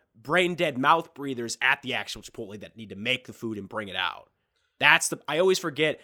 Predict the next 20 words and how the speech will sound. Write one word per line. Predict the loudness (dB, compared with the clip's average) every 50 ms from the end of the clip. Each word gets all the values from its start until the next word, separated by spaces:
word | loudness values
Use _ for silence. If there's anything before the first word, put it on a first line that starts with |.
| _ _ -14
The | -6 0
app | 4 6 6 6 4 2
is | -2
so | -2 0 0 0
good | 0 0 -2 0 0 0
that | -2
it | -2
makes | -2 -2 -4 -4 -8
you | -8
forget | -8 -10 -6 -4 -4 -4 -4
that | -4 -6
there's | -6 -6 -6 -6
a | -8
human | -8 -8 -6 -4 -2 -2 -2 -2 -2
element | 0 0 0 0 0 -2 -4 -4 -6 -8 -12 -14 _ _ _ _ _ _ _ _ _ _ _ _ _ _ _ _ _ _
required | -8 -8 -8 -4 0 4 6 6 6 4 2 -2 -6 -10
to | -12 -14
get | -8 -6 -6 -6 -6 -10
your | -14
Chipotle. | -14 -14 -16 -14 -14 -14 -14 -14 -16 -20 -20 -20